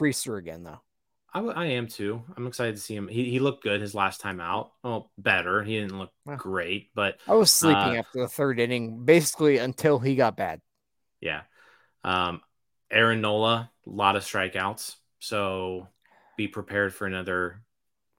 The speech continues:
Speaker 2: big strikeout performance tomorrow, most likely. Uh,
Speaker 1: Terrific.
Speaker 2: but, uh, yeah, Nola, Priester, it's seven oh five. It's game two of Yinzer Palooza, Tyler. I think tomorrow's a fireworks night.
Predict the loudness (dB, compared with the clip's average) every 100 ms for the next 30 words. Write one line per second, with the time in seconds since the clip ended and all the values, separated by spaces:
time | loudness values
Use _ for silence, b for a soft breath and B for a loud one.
0 | _ _ -6 -6 -4 -4 -4 -4 -8 -10
1 | -10 -8 -8 -12 -10 -6 -6 -6 -8 -10
2 | -10 -12 -12 -8 -6 -6 b b b b
3 | b _ -14 -8 -6 -6 -10 _ -6 -4
4 | -4 -6 -8 -12 _ -2 0 0 0 4
5 | 6 8 6 0 -8 2 4 4 2 2
6 | 2 0 -6 -2 0 2 2 0 0 4
7 | 6 4 0 6 8 8 6 4 6 8
8 | 6 6 0 2 2 4 2 0 0 2
9 | 4 4 2 -2 -4 -4 -2 -2 -4 -6
10 | -8 -6 -4 -2 -4 -2 0 0 -2 -6
11 | -10 -14